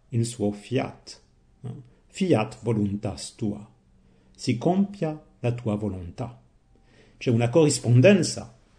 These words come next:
grande, gran-, fortissima, tra il mistero dell'annunziazione, il fiat di Maria, la risposta di Maria all'angelo, e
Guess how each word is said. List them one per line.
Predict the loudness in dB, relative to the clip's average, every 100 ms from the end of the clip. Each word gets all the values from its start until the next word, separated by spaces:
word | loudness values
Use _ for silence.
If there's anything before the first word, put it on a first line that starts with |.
| _ -20 _ -6
grande, | 0 2 2 0 -4 -6
gran-, | -6 -6
fortissima, | -12 -8 -4 -2 -2 -2 -4 -4 -20 _ _ _
tra | -4 0 0 2
il | 4
mistero | 4 4 4 4
dell'annunziazione, | 4 4 4 4 2 -2 0 2 4 4 2 -2 -2
il | -2
fiat | -2 2 2 2
di | 2
Maria, | 4 4 4 2 2
la | 2
risposta | 0 0 -2 -2 0 0
di | 2
Maria | 4 4 4 4
all'angelo, | 4 2 0 -4 -4 -6 -8 -20 -20 _ _ _
e | 4 6 6 2